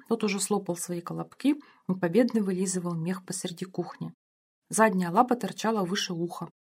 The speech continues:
Это к плохой погоде. «Мне надо привести себя в порядок. Перевернешь мясо, как пропикает четыре раза». «Я помню». Вадик готов был согласиться на что угодно.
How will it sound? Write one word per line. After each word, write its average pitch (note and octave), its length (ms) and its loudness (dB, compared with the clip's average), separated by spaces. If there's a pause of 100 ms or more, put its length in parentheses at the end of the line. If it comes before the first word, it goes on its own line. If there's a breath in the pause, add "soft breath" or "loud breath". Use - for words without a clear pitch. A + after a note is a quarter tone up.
Это G3+ 160 -2
к - 100 -12
плохой F#3 280 -4
погоде. D#3+ 500 -8 (1300 loud breath)
«Мне A#3+ 100 10
надо C4 160 12
привести A#3+ 340 2
себя G#3 160 0
в G3 80 -8
порядок. F3+ 460 0
Перевернешь A#3+ 520 6
мясо, C4+ 240 6
как G#3+ 200 -2
пропикает G3 520 -2
четыре F#3+ 380 -2
раза». E3+ 380 -4 (320 loud breath)
«Я - 120 4
помню». G3+ 680 4
Вадик G#3+ 300 0
готов F#3+ 300 -4
был F3+ 100 -4
согласиться F#3 580 -2
на G3+ 100 -2
что G#3 220 0
угодно. F3+ 540 -4